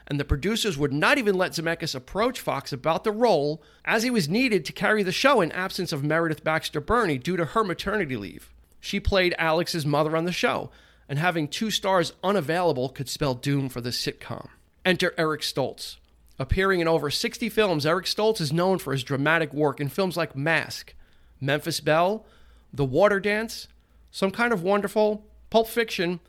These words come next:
and one of my personal favorites, Two Days in the Valley. As you can see from the few titles I rattled off,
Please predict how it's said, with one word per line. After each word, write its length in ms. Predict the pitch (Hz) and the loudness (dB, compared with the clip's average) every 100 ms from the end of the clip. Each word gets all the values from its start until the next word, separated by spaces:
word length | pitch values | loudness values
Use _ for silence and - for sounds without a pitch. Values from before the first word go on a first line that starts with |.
| - _ | -20 _
and 160 | 165 160 | 2 6
one 100 | 175 | 6
of 80 | 175 | 8
my 120 | 196 | 6
personal 360 | 196 196 190 | 4 0 -2
favorites, 440 | 175 190 190 190 - | -2 -2 -2 -4 -4
Two 140 | 202 | -4
Days 260 | 170 160 139 | 0 0 0
in 80 | 135 | -2
the 60 | |
Valley. 440 | 123 123 - - - _ _ _ _ _ - | 0 -2 -2 -10 -20 _ _ _ _ _ 0
As 200 | 185 214 | 2 2
you 80 | |
can 140 | 247 226 | 0 -2
see 220 | - 220 | 0 -2
from 180 | - 151 | 0 -2
the 80 | 131 | 0
few 200 | 180 190 | -2 -2
titles 340 | 185 175 156 | 0 2 2
I 80 | 147 | 0
rattled 360 | 143 147 135 | 2 0 0
off, 360 | 131 127 - - | 0 -2 -6 -16